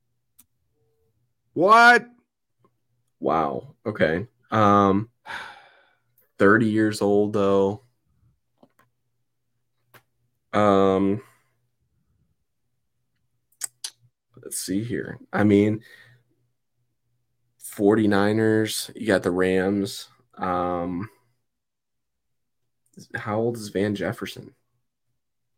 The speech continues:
Speaker 1: No, Van Jefferson was in the same draft class as Donovan Peoples-Jones.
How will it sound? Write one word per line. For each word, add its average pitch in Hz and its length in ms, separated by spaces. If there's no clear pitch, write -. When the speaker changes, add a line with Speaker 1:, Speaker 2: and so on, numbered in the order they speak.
Speaker 1:
No, 127 520
Van 135 260
Jefferson 131 640
was 127 200
in 113 100
the 73 60
same - 220
draft 87 280
class - 320
as - 80
Donovan 53 280
Peoples-Jones. - 920